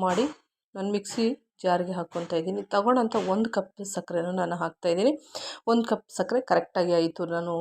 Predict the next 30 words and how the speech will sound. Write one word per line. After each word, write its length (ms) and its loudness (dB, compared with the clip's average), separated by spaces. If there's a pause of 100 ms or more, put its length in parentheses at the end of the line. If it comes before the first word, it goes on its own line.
(160)
ಒಂದು 280 -4 (400)
ಪೈನಾಪಲ್ಗೆ, 600 0 (380)
ದೊಡ್ಡ 160 2 (100)
ಪೈನಾಪಲ್ 420 2
ಆಯಿತು, 260 -4
ಒಂದು 180 -2
ಕಪ್ 160 -18
ಸಕ್ಕರೆ 300 -8
ಸರಿ 220 -2
ಹೋಯಿತು. 240 -4 (880)
ಹಾಗೆ 240 2
ನೋಡಿ, 160 2 (160)
ಉಪ್ಪು 240 0 (100)
ಮತ್ತು 240 0 (140)
ನಾನು 220 0
ಪೆಪ್ಪರ್ 320 2
ಪೌಡರ್ 400 4
ತೊಗೊಂಡಿದ್ನಲ್ಲ, 480 0 (160)
ಕಾಲು 240 6
ಸ್ಪೂನಷ್ಟು, 480 -2 (260)
ಅದು 180 0
ಕೂಡ 120 0
ಹಾಕ್ತೀನಿ. 340 -2
ಕಾಲು, 180 8 (220)
ಆ, 20 0 (320)
ಪೆಪ್ಪರ್ 320 4
ಪೌಡರ್ 220 6
ಏನಕ್ಕಂದ್ರೆ 420 -2
ಟೇಸ್ಟಿಗೆ 480 -2
ಹುಳಿ 160 6